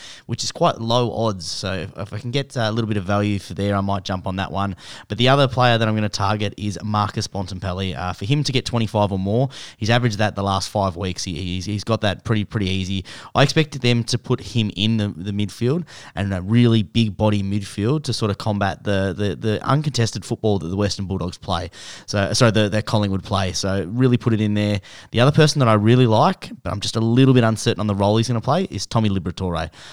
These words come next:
I love the way that he goes about his footy, and I think that this is gonna be an absolute matchup heaven for him.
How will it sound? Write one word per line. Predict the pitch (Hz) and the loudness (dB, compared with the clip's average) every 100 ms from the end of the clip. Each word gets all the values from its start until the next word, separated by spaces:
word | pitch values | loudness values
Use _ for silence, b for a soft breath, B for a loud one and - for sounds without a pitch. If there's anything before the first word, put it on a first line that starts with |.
| B | B
I | 104 | 0
love | 107 110 | 4 4
the | 110 | 4
way | 104 | 2
that | 98 | 2
he | 101 | -2
goes | 101 98 | -2 -2
about | 95 95 | -2 -4
his | 92 - | -4 -4
footy, | 101 98 67 | -2 -2 -4
and | 92 | -6
I | |
think | 98 98 | -6 -6
that | 104 90 | -6 -8
this | 98 | -6
is | 92 | -4
gonna | 104 | -2
be | 98 | -2
an | 95 | -4
absolute | - 107 - 117 110 92 | -4 -4 -2 0 0 0
matchup | 101 104 - 95 92 | 0 -2 -2 -4 -4
heaven | - - 131 120 117 | -12 0 2 4 2
for | 98 | -2
him. | 90 101 156 | -4 -4 -6